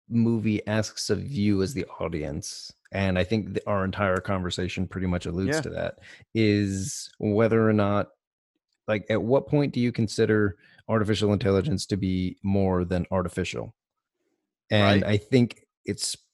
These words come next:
Speaker 1: pretty funny how all three of us kinda fall on different sides of the spectrum.
Speaker 2: Yeah.
Speaker 1: A J seems to be on the side of they're absolutely human.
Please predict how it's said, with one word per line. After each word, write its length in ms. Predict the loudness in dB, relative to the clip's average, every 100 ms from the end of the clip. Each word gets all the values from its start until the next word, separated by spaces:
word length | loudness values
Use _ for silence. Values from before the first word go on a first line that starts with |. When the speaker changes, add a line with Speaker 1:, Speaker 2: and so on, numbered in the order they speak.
| _
Speaker 1:
pretty 300 | 2 4 6
funny 360 | 4 4 4 4
how 140 | 4
all 220 | 4 4
three 280 | 4 6 6
of 120 | 8
us 140 | 6 4
kinda 220 | 2 0
fall 400 | 2 4 6 6
on 280 | 4 4 4
different 640 | 4 2 0 -2 -10 -8
sides 300 | -2 2 2 0
of 60 |
the 60 | -2
spectrum. 460 | 2 0 2 0
Speaker 2:
Yeah. 180 | 2 2
Speaker 1:
A 80 | 2
J 160 | 4 2
seems 240 | 4 0
to 80 | 2
be 100 | 2
on 120 | 4
the 80 | 2
side 260 | 2 2 2
of 160 | 0
they're 240 | 0 -2 -2
absolutely 580 | -4 -4 -4 -4 -2 -2
human. 480 | 0 0 0 0